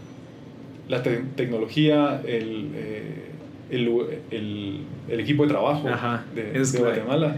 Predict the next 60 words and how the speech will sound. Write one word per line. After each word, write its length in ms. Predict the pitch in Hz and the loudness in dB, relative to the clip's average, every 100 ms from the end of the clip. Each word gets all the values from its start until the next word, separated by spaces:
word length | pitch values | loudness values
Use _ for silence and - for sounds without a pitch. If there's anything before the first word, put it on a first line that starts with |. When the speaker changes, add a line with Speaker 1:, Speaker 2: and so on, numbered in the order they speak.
| - - - - | -4 -10 -8 0
Speaker 1:
mm, 360 | 135 131 131 | 4 4 4
también 400 | - 135 139 147 | 2 6 8 8
hay 180 | 147 135 | 8 6
un 140 | 131 131 | 6 6
ahorro 280 | 120 117 | 4 4
de 80 | 123 | 2
costo. 320 | - - - - - | 2 0 0 -4 -2
Speaker 2:
Ah, 120 | 117 | -2
ok. 80 | 107 123 143 - - - - | 2 2 2 0 -8 -10 -2
Speaker 1:
Para, 240 | 117 110 101 | 0 0 0
para 200 | 117 113 | 0 4
Speaker 2:
Sí, 100 | 160 | 6
Speaker 1:
Zoom, 100 | 160 | 8
eso 100 | 139 | 8
Speaker 2:
porque 140 | 147 | 6
no 40 | 151 | 6
Speaker 1:
fue, 60 | 143 | 6
eso 80 | 147 | 6
Speaker 2:
tenían 200 | 143 143 | 6 6
Speaker 1:
fue 100 | 143 139 | 6 6
Speaker 2:
que 60 | |
contratar 400 | 131 139 123 131 | 4 4 4 4
otra 200 | 131 131 | 4 4
vez 100 | 127 | 4
Speaker 1:
Sí, 100 | 123 | 4
Speaker 2:
gente, 260 | - 151 143 | 4 6 4
ya 60 | |
Speaker 1:
sí, 60 | 127 | 4
Speaker 2:
tenían 180 | 131 127 | 2 2
Speaker 1:
sí. 20 | |
Speaker 2:
la 80 | 120 | 0
gente, 260 | 127 127 | 0 2
ya 100 | 127 | 4
sabían 360 | 135 131 127 139 | 4 4 4 4
qué 80 | 135 | 4
es 40 | |
lo 40 | 135 | 2
que 80 | 127 | 2
tenían 240 | 110 123 | 0 0
que 80 | 120 | 0
hacer. 240 | 120 147 143 - | 2 0 0 -8
Speaker 1:
Sí. 240 | - 127 117 - - | -8 -4 -4 -6 -6
Speaker 2:
Qué 80 | 123 | -2
interesante. 500 | 131 117 117 123 117 - - - - | 0 0 -2 -4 -4 -8 -14 -12 -2
Speaker 1:
Entonces, 280 | 131 143 147 | 4 6 8
donde, 360 | 147 131 123 | 8 8 6
donde 220 | 123 123 | 4 2
fue 100 | 135 | 4
el 60 | 135 | 6
valor 220 | 156 160 | 6 6
para 200 | 160 139 | 6 6
e-, 100 | 135 | 4
donde 280 | 135 131 120 | 4 2 4
ellos 160 | 135 151 | 6 6
le 100 | 147 | 6
vieron 240 | 143 160 | 6 4
el 60 | 160 | 4
valor 320 | 131 123 156 147 - | 4 6 6 4 2
es, 280 | 135 127 131 | 0 0 2
eh, 280 | 139 131 120 | 2 4 2